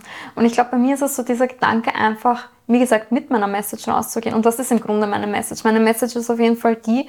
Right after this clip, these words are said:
dass wir bei uns selbst anfangen müssen. Hey, es geht um Eigenverantwortung. Es geht nicht darum, dass wir irgendwelche Menschen verändern können. Das wird nie funktionieren. Also das, was ich halt immer wieder erlebe, ist, dass Menschen glauben,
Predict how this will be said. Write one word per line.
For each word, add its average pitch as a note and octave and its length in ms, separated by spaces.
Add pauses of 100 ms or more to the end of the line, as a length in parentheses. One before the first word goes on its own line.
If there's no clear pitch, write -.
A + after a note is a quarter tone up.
(320)
dass - 180
wir B3+ 120
bei - 120
uns G#3 140
selbst G#3 280
anfangen F#3+ 440
müssen. G3 220
Hey, G#3+ 140
es A3 120
geht A3+ 120
um A3 100
Eigenverantwortung. G#3 920
Es G#3+ 140
geht B3+ 160
nicht B3 180
darum, A3+ 340 (280)
dass A3+ 200
wir A#3 220
irgendwelche A3+ 460
Menschen A3+ 340
verändern G3 460
können. G#3 260
Das A3 260
wird A#3 160
nie A#3+ 120
funktionieren. G3 500
Also A3 220
das, B3 320
was B3 140
ich A#3 120
halt A3+ 100
immer A#3 220
wieder G#3+ 160
erlebe, G3+ 300
ist, G#3 120
dass G#3+ 120
Menschen G#3+ 320
glauben, G#3+ 380